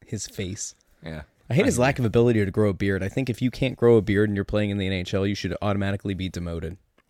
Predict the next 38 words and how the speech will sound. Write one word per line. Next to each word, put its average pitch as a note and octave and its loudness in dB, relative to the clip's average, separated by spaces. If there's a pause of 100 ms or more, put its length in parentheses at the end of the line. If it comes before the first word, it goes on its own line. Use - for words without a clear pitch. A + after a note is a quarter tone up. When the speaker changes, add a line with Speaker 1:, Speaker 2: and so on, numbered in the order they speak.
(120)
Speaker 1:
We G#2+ -2
send A2 2
you A2 0
to G#2+ 0
the G2 -4
Speaker 2:
<laughs> - -2
Speaker 1:
A G2+ 0
H G2+ 0
L, G2 0 (540)
where G2 -2
you, G2 0
uh, F#2+ 0 (160)
you G#2+ -2
go G#2+ -2 (180)
<laughs> - -20 (440)
I G#2+ 0
almost A2+ 2
went A2+ 2
Goon A2 2
again. F#2 -2 (120)
I G#2+ -6
almost G#2 -4
went A2 -2
with B2 0
a B2 -2
Goon C3+ 2
reference. A#2 2
I'm A2 -2
gonna G2+ -2
keep A#2 -2
it - -8
to A#2 -4
myself. A2 0 (240)
Speaker 2:
That's G2 -18
good. C#3+ -2
Speaker 1:
Uh, G2 2 (920)
so - 2
anyway, C3 4